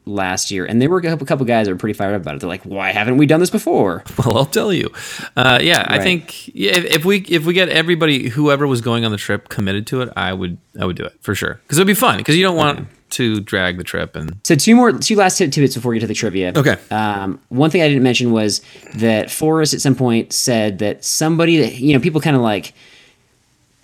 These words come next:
Speaker 1: email him or, or tell him what they're thinking. And so he, he said that at one point somebody came within two hundred feet of the treasure, which when you think about that being a radius, like, that's,
Speaker 2: That's
Speaker 1: that's still, you,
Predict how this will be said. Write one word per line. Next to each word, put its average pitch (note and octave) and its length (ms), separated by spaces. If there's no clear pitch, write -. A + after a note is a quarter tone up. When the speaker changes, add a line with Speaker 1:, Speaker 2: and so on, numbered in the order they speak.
Speaker 1:
email C#3 360
him A#2 300
or, G2+ 240
or A2+ 100
tell C#3 240
him B2+ 80
what A#2 60
they're A2 100
thinking. A#2 460
And G2+ 100
so G#2 140
he, C3+ 220
he C3+ 220
said D3 320
that C3+ 80
at A2 100
one C3+ 200
point C#3 280
somebody A#2+ 320
came A#2 280
within G#2+ 240
two A2+ 240
hundred G2 260
feet G2+ 260
of E2+ 80
the D#2+ 60
treasure, E2 480
which G#2 520
when C3 100
you C3 80
think F3+ 140
about D3+ 140
that C3 120
being B2 140
a G#2 60
radius, G#2+ 520
like, F2 160
that's, F#3 420
Speaker 2:
That's - 220
Speaker 1:
that's D3 140
still, G3 340
you, A#2 300